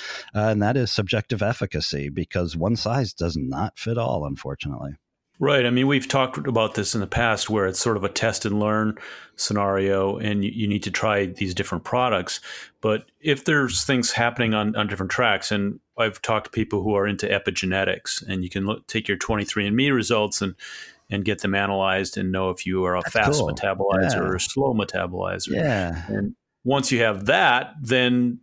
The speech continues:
Speaker 2: you match up to the plant and what the plant has to offer. Is that some futuristic stuff, but maybe that's where we're heading?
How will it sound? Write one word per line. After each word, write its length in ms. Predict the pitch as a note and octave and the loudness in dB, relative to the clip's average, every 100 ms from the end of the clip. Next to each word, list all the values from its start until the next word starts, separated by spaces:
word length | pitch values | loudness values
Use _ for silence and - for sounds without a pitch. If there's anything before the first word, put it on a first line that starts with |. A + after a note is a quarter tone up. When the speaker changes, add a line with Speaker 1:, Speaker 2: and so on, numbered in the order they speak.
| - | -8
Speaker 2:
you 260 | D3+ A#2+ | -2 0
match 400 | A#2 A#2 A2 - | 2 4 2 2
up 280 | A2+ G#2+ - _ - | 2 0 -4 _ -8
to 560 | - A2 G#2 G2+ G2+ - _ _ - | -2 0 0 -2 -6 -12 _ _ -8
the 60 | |
plant 460 | G2+ C#3+ C#3+ G#2 - | -2 2 2 2 0
and 120 | G#2+ | 0
what 140 | G#2+ G#2 | 0 -2
the 60 | |
plant 280 | F#2+ A#2 G#2+ | 0 0 0
has 200 | G#2 G2+ | 0 -2
to 120 | - | -2
offer. 440 | G#2 G2+ - G2 G#2 | 0 0 0 -2 0
Is 100 | G#2 | 2
that 200 | A#2+ - - | 0 0 -8
some 200 | - A2+ | -4 -2
futuristic 580 | - C#3 C3 B2 - G#2 | 0 0 2 2 0 -2
stuff, 380 | - A#2+ - - | 0 2 2 0
but 180 | A2+ | 0
maybe 240 | G2+ A2+ A2 | 2 2 2
that's 420 | A2 G#2 - - | 2 0 -4 -2
where 140 | A#2 | 0
we're 100 | G#2+ | 0
heading? 340 | F#2 A#2+ G#2 | 0 0 0